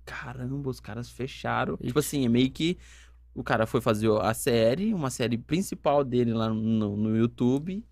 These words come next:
Speaker 1: e meteu a marca.
Speaker 2: Brand.
Speaker 1: E o Whindersson, né, mano? Aí eu falei,
Speaker 2: Já
Speaker 1: "Putz, isso aqui
Speaker 2: era.
Speaker 1: é, putz, é muita, é muito
Speaker 2: Exato.
Speaker 1: certeiro, né?"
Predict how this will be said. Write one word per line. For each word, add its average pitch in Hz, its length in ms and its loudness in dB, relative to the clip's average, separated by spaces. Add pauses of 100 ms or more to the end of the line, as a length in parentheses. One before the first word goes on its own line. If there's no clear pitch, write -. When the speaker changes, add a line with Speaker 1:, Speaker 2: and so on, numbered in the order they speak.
(140)
Speaker 1:
e 160 180 -8
meteu 156 420 -6
a 139 60 -4
marca. 147 340 -4
Speaker 2:
Brand. 131 320 -10 (420)
Speaker 1:
E 98 180 2
o 131 100 6
Whindersson, 139 420 4
né, 110 100 -2
mano? 90 180 -8 (240)
Aí 85 80 -10
eu - 40 -8
falei, 90 200 -4
Speaker 2:
Já 82 80 -10
Speaker 1:
"Putz, 107 180 -4
isso 113 80 0
aqui 127 180 0
Speaker 2:
era. 127 60 4
Speaker 1:
é, - 80 2
putz, 202 260 -4
é 135 40 -2
muita, 123 400 2
é 110 140 2
muito 107 460 0
Speaker 2:
Exato. 98 480 -2
Speaker 1:
certeiro, 117 680 6
né?" 87 60 -6